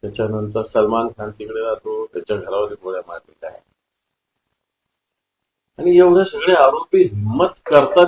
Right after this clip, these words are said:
याचाच अर्थ असा आहे की सरकारचा धाक नाही राहिला ना. आरोपी पळून काय जातात? एवढ्या सगळ्या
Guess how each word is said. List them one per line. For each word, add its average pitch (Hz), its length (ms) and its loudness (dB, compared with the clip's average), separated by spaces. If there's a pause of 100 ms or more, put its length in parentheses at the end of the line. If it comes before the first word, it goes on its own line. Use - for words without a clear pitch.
याचाच 180 380 2
अर्थ 170 280 2
असा 165 380 2
आहे - 380 -2
की - 80 -8
सरकारचा 165 560 0
धाक 151 320 4
नाही 175 120 2
राहिला 135 260 -2
ना. 139 100 -20 (2250)
आरोपी 127 240 -4
पळून 143 420 2
काय 147 180 8
जातात? 117 400 2 (1500)
एवढ्या 110 280 2
सगळ्या 123 580 2